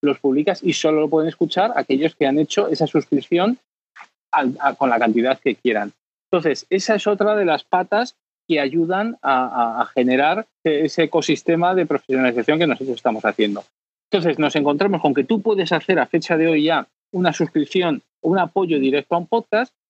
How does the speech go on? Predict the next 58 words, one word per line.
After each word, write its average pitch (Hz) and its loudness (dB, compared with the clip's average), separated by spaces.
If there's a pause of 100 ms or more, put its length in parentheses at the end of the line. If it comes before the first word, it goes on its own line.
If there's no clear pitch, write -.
(180)
pero 151 0
llega 175 0
un 196 0
momento 202 0
en 151 -2
que 131 0
ya 165 0
hay 180 2
varios 190 0
podcasts 214 -4
que 156 0
a - 0
lo 139 0
mejor 165 0
han 175 0
abierto 170 0
y 165 2
han 160 -2
habilitado 160 0
estas 170 -4
suscripciones 139 -4
para 117 0
fans. - -4 (240)
Entonces 185 2
llega 202 2
un 196 -2
momento 202 0
en 175 -2
que 190 0
es - -8
un 185 -4
rollo 196 2
el 202 0
decir, 147 -2
"Jo, 175 -2
pues 135 -2
es 160 -4
que 196 2
a 202 2
mí 202 2
me 202 4
gusta 208 2
La 170 2
órbita 196 -2
de 156 0
Endor, 131 -4
pero 131 -2
a 135 2
mí 165 -2
me 196 2
gusta 214 0
El 185 -2
días 196 0
extraños 220 -2
o 190 2
El 175 -2
noviembre 190 0
nocturno". 151 -4